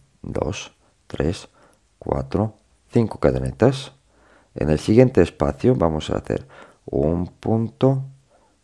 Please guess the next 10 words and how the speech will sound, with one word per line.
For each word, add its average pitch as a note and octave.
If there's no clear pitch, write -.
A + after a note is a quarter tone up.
deslizado -
y B2
otra F#2+
vez F#2+
vamos E2+
a F2+
levantar E2+
cinco D2
cadenetas. C2
Una, C3+